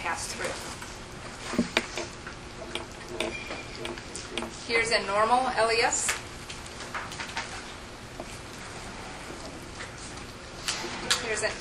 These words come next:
incompetent L E S. So you can see how wide that, uh, uh, sphincter is at this point, letting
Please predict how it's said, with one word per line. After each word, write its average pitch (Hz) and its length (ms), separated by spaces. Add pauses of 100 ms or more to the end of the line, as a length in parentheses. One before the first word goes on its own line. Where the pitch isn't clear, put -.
incompetent 220 720 (140)
L 190 120
E 185 80
S. - 140
So - 220 (180)
you 180 100
can 202 140
see 254 320
how 190 300
wide 196 420 (600)
that, 190 360 (180)
uh, 180 360 (540)
uh, - 120
sphincter - 640
is - 240
at - 160
this - 220
point, - 160 (880)
letting 208 240